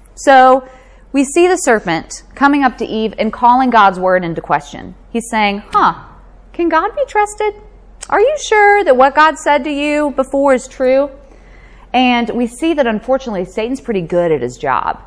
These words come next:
right? He is, he's crafty, because immediately Eve starts to misquote God. He never said anything about not touching the tree. And so Eve is already listening to the lies of the,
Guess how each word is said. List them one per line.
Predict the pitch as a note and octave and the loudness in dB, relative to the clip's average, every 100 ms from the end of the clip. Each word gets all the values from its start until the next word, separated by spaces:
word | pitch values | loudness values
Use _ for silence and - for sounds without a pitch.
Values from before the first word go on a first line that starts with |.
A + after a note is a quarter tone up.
| - | -2
right? | F3 F3 G3+ | 0 0 -2
He | - A#3 C4 | -6 -4 -4
is, | A#3 | -4
he's | F3+ B3+ | -6 -8
crafty, | - G3 G#3 - - - - - - - | -2 0 0 -4 -18 -20 -20 -20 -20 -8
because | A3+ C4+ A3+ | 0 2 2
immediately | A#3 A#3+ B3+ D#4 E4 C#4+ - D#3+ D#3 C#3 - - - - | 2 4 4 4 2 0 0 -2 -4 -6 -10 -20 -20 -2
Eve | B3 C4 | 0 0
starts | A3 - G3+ F3 - | -2 2 4 4 -2
to | G#3 | -10
misquote | F#3 F3 - - D#3 A2+ - - - - | -8 -10 -12 -10 -6 -4 -6 -12 -20 0
God. | C#3+ G#1+ F#2+ - - - - - - - | 0 2 -2 -6 -20 -20 -20 -20 -20 -4
He | C#4+ F4+ | 2 4
never | F4 E4+ | 4 2
said | - A#3+ G3 | 2 2 2
anything | B3 D4 C#4+ F3+ D#3+ D#3+ | 0 0 0 -2 -4 0
about | D#3+ D#3 | 4 4
not | E3+ E3+ - | 4 2 2
touching | - - C#4 C#4 E3 A2 E2+ - - - | -6 0 0 0 -6 -6 -10 -16 -12 -8
the | - | -6
tree. | - A#2 - - - - - - - - - - - | -4 -6 -6 -16 -20 -20 -20 -20 -20 -20 -20 -20 -2
And | A#3 A#3 | 0 0
so | - A3+ A3 | 2 0 2
Eve | C#4 D#4 | 0 0
is | A3+ G3+ - | 0 -2 4
already | A#3 C#4+ A3+ A3 G3+ - - - | 6 6 4 0 -2 -8 -18 -6
listening | G#3+ A3 G#3+ F#3+ | -4 -4 -6 -10
to | F#3 | -8
the | E3 | -4
lies | D#3 D3+ D3+ | -2 -2 -6
of | |
the, | D3 - - | -14 -16 -10